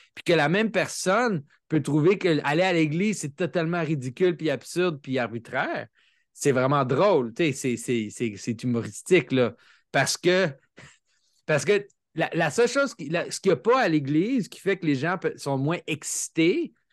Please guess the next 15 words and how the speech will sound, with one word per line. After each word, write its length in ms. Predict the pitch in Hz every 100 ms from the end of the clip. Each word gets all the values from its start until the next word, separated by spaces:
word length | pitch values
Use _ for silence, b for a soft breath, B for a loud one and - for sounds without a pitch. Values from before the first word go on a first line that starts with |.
| _ _
c'est 180 | - 143
qu'il 160 | 160
n'y 80 | 151
a 60 | 143
pas 180 | 196 214
le 140 | 175
côté 320 | 165 139 185
compétition. 760 | 151 139 135 - - 160 127 - _ _ _ _ -
Tu 60 | 151
sais, 180 | 120 -
toute 160 | 220 190
la 120 | 147
ritualisation 840 | 143 151 147 127 139 123 160 160
est 160 | 131 127
là, 360 | 123 139 302